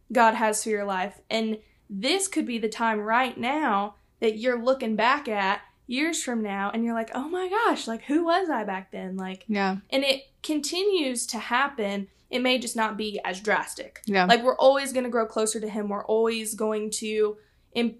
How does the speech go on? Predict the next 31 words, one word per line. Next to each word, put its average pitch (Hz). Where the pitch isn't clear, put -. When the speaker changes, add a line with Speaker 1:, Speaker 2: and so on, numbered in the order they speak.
Speaker 1:
you 262
know, 233
improve 262
in 262
our 233
relationship 233
with 220
him 226
and, 214
and 214
just -
seek -
him 240
out 208
more 226
and 208
more. 214
Um, 208
and 269
even 415
sometimes, 427
sometimes 359
it 349
might 349
really 339
realistically 302
not 269
go 220
in 202
that 202
direction 208